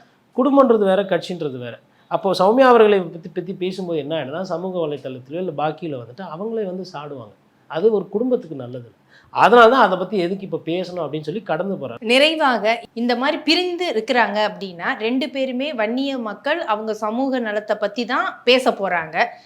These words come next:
Speaker 2: இன்னொன்னு, வேற யா-, ஏதாவது எந்த எதிர்ப்போ, திமுக எதிர்ப்போ அன்புமணி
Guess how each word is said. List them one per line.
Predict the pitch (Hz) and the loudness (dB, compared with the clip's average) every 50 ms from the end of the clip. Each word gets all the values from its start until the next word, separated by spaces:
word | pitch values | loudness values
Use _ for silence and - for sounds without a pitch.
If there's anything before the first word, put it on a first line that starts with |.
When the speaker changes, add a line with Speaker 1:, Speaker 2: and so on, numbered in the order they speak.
| _ - | _ -6
Speaker 2:
இன்னொன்னு, | 269 294 320 349 339 311 302 320 349 381 339 - 233 | -6 -2 0 0 0 0 0 -2 -4 -4 -6 -6 -2
வேற | 254 269 277 269 262 | 2 2 4 4 4
யா-, | 254 254 254 247 247 247 247 | 4 4 4 4 2 0 0
ஏதாவது | 254 254 269 294 294 294 294 294 277 254 | 0 0 4 6 6 6 6 4 4 4
எந்த | 247 262 302 302 320 294 | 4 4 6 6 6 6
எதிர்ப்போ, | 254 254 240 277 294 254 - 285 277 269 277 - 285 | 8 6 4 4 2 0 0 0 0 0 0 -2 -2
திமுக | 294 285 277 269 277 269 247 240 | -2 0 -2 -2 0 0 2 4
எதிர்ப்போ | 240 233 226 254 240 247 - 330 339 302 247 | 4 2 2 0 -4 0 2 4 6 6 6
அன்புமணி | 247 262 277 254 254 254 240 220 | 4 4 2 0 0 0 0 -2